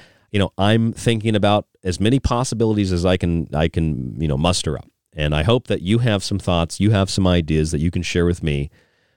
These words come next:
uh, whether it's about booms or fireballs or whatever. You can email us at R D Gable at yahoo dot com. That's R D Gable at yahoo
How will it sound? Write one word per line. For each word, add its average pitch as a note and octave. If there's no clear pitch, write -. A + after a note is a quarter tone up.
uh, D2
whether E2+
it's F2
about D#2
booms G#2
or C2+
fireballs G2
or D#2
whatever. E2
You D#2+
can E2
email G2+
us F#2
at E2
R F2+
D F2+
Gable E2
at D2
yahoo D#2+
dot D2
com. D2+
That's C#2+
R F2
D E2+
Gable D#2
at C2+
yahoo D2+